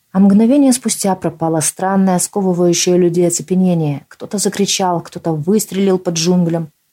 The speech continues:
Другие подхватили, вмиг выкосив картечью обширную прогалину в траве. Цели, впрочем, не достиг никто. "О, Боже милостивый!"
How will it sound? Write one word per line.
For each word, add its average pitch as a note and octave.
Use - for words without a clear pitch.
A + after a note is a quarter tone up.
Другие G3
подхватили, F#3
вмиг G3
выкосив G3
картечью F3+
обширную G#3
прогалину D3
в -
траве. C#3+
Цели, F#3
впрочем, F#3
не A#3
достиг A3
никто. -
"О, E3+
Боже F3+
милостивый!" E3